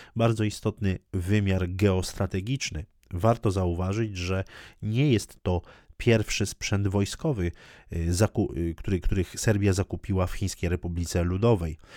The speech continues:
W dwa tysiące dwudziestym roku Pekin dostarczył Belgra-, Belgradowi drony bojowe, y, o nazwie Pterodaktyl jeden, y, które, y, no, mogą być uzbrojone zarówno w rakiety, jak i w bomby, y, wypełniają także działania,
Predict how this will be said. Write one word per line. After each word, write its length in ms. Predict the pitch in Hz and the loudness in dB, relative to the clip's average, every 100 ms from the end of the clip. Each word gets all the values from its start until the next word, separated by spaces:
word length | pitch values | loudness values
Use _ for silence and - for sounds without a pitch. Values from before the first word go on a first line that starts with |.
| - - - | -20 -12 -6
W 180 | 87 | -4
dwa 200 | 85 98 | 0 0
tysiące 400 | 110 110 110 101 | 0 0 -2 0
dwudziestym 500 | 98 92 101 - 101 | 0 0 -2 -2 -2
roku 420 | 90 85 - 139 143 _ | -2 -2 -2 -2 -2 _
Pekin 360 | - 120 123 110 | 0 0 0 -2
dostarczył 500 | 101 - 107 - 104 | -2 0 -2 0 0
Belgra-, 460 | 95 95 95 95 - | 2 2 2 2 0
Belgradowi 640 | 92 104 98 98 98 113 | 0 2 2 2 2 0
drony 360 | 107 107 135 104 | 2 4 4 4
bojowe, 520 | 87 87 85 85 110 - - - - - - 95 | 2 0 0 0 -2 -4 -12 -18 -20 -14 -6 -4
y, 60 | |
o 140 | 92 104 | 0 2
nazwie 360 | 104 101 101 | 4 4 0
Pterodaktyl 800 | - - 113 101 98 101 - 101 | -2 0 2 4 4 2 0 2
jeden, 420 | 113 113 85 76 76 - | 4 4 2 -4 -8 -12
y, 220 | 80 80 80 | -8 -6 -6
które, 500 | - 98 90 87 85 | -6 -2 0 0 -2
y, 60 | 78 80 | -6 -6
no, 320 | 73 71 101 - | -6 -4 -4 -2
mogą 360 | 92 107 104 92 | 0 2 2 0
być 160 | 92 101 | 0 -2
uzbrojone 480 | 98 95 98 95 | -2 2 2 4
zarówno 340 | 90 92 92 87 | 2 2 2 0
w 60 | |
rakiety, 380 | 87 87 127 131 | 0 0 0 0
jak 200 | 90 80 | 0 0
i 60 | 85 | -2
w 80 | 85 | -2
bomby, 460 | 98 127 120 98 - - - - | -2 0 2 2 0 -12 -20 -10
y, 280 | 82 85 78 - | -4 -4 -4 -8
wypełniają 640 | - 92 104 98 90 90 | -6 -4 2 2 4 2
także 340 | 82 87 85 87 | 0 -4 -2 0
działania, 500 | 87 85 82 82 | 2 2 0 0